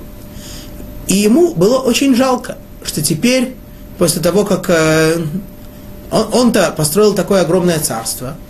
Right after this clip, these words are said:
он хочет, чтобы его царство продолжалось вечно.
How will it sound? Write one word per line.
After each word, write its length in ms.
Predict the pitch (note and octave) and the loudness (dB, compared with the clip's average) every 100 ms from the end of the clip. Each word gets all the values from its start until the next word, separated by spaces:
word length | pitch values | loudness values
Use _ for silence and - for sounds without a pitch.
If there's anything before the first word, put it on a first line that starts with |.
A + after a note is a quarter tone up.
| - - - | -18 -18 -2
он 160 | G3 G3 | 2 4
хочет, 480 | F#3+ D#3+ - F3 - - - | 4 2 2 -4 -8 -18 -8
чтобы 220 | - D#3 | -2 2
его 100 | F3 | 2
царство 320 | F3+ A3 A3 | 2 0 0
продолжалось 560 | A3 A3 G#3 G#3 G#3+ G#3+ | 0 0 2 2 2 2
вечно. 460 | A#3+ A3 - D#3 | 0 -2 -4 -6